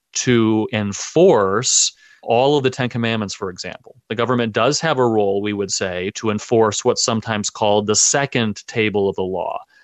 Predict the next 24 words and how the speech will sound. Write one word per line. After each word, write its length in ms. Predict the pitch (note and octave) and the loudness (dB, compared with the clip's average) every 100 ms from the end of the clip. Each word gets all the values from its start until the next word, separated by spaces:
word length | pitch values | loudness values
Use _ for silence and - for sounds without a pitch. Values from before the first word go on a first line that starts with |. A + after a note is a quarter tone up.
| _ | _
That 280 | G#2 A2+ B2 | -2 0 2
is, 480 | A2+ G#2 G#2 A2 - _ _ _ | 2 2 -2 -6 -10 _ _ _
those 440 | G#2 A2+ A2+ A2 | 0 4 4 4
moral 460 | G#2+ A2 A#2+ B2+ A#2 | 2 2 4 4 4
standards 880 | - - B2+ C3 A#2 G#2 G2 G2 - - _ | 0 0 0 0 2 2 0 -2 -8 -10 _
that 240 | G#2+ G#2+ A#2 | -4 -2 0
involve 640 | A2 G#2 A2 A#2 A2+ G#2+ | 0 2 4 4 4 2
the 100 | G#2 | 2
relations 800 | G2+ G2+ A2 A#2+ - B2 A2 G2 | 2 2 4 2 2 0 0 -2
between 520 | F#2+ - - A#2+ A2+ | -4 -4 -2 0 0
people, 420 | G#2+ F2 - - | -4 -6 -8 -10
because 260 | - - G2+ | -6 -4 0
that's 300 | A2 B2 - | 0 0 2
what 180 | B2 A#2 | 0 2
God 340 | A2 A2 A2 - _ - | 2 2 0 -6 _ -4
designed 580 | A2 G2 G#2 A2 G#2+ G2+ | -2 0 0 0 -2 -2
government 420 | G2+ G2+ F#2+ F#2+ | 0 -2 -4 -6
to 60 | G2+ | -6
be. 320 | G#2 G#2 F#2+ | -2 -2 0
God 240 | G2+ G#2 | 0 0
designed 460 | G2+ G2+ A2 C3 A#2 | 0 0 0 0 0
government 500 | G#2+ G#2+ G2+ G#2 A2 | 0 0 0 -4 -6
to 100 | A2 | -6
maintain 840 | G2+ G#2+ A#2+ C#3 C3+ B2 A#2 A#2 | -2 0 0 0 -2 -2 0 0